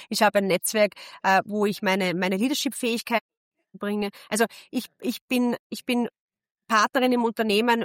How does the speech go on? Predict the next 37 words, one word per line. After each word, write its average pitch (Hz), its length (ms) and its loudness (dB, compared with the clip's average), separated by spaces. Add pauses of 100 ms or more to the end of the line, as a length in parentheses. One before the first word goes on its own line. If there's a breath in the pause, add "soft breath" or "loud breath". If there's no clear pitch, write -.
(160)
zu 233 100 -10
de-, 208 120 -4
mit 220 160 -4
der 214 100 4
man 214 100 -2
sprechen - 380 -4
kann 254 200 2
und 233 80 0
gleichzeitig 214 420 -2
weiß 196 200 2
ich, 214 60 -8
dass 214 140 -4
ich 220 40 -6
noch 214 80 0
nicht 202 160 -2
alles 180 280 0
weiß 151 240 0
und 190 100 -4
dass 180 80 -6
ich, 196 140 -4
dass 196 100 -2
es 190 140 -6
an 202 200 0
mir 269 200 4
liegt, 269 320 0
das 220 140 -2
auch 220 160 0
weiterzulernen, 214 840 2
um 226 200 0
mich 220 180 -4
weiterzubringen 226 840 -2
und 208 120 -4
gleichzeitig 208 360 -2
dann 226 100 0
natürlich 226 300 -6
Menschen 240 400 2
mit 254 100 2